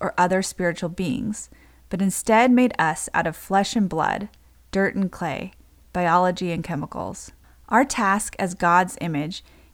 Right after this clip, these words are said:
is to partner with God to bring order and beauty into this world, and God gave us our bodies to do this. Our bodies are the vehicle for the divine love of the universe to flow through.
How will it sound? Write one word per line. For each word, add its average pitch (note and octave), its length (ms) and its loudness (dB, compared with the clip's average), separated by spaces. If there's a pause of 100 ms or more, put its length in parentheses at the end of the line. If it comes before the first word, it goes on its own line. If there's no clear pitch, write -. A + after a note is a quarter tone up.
is G3+ 140 -2
to G#3 80 -4
partner B3 380 4
with B3 220 2
God E3 400 -2 (300)
to - 100 -6
bring B3 360 4 (120)
order G3 360 4
and F#3 200 0
beauty F3 420 -4
into E3+ 220 -4
this - 240 -10
world, - 440 -6 (420)
and F3+ 200 -2
God F#3+ 300 4
gave F#3+ 220 0
us F3+ 160 0
our E3+ 100 -2
bodies D#3+ 520 -4
to E3+ 120 -10
do E3+ 160 -6
this. - 420 -12 (320)
Our G3+ 120 0
bodies B3 480 4
are C4+ 100 4
the A3 80 2
vehicle F3+ 500 -2
for - 180 -4
the F3 100 -2
divine G3 720 2
love F3+ 480 2
of E3+ 160 -10
the F3+ 100 -4
universe F3+ 540 -2
to E3+ 100 -10
flow F#3+ 300 -2
through. - 380 -10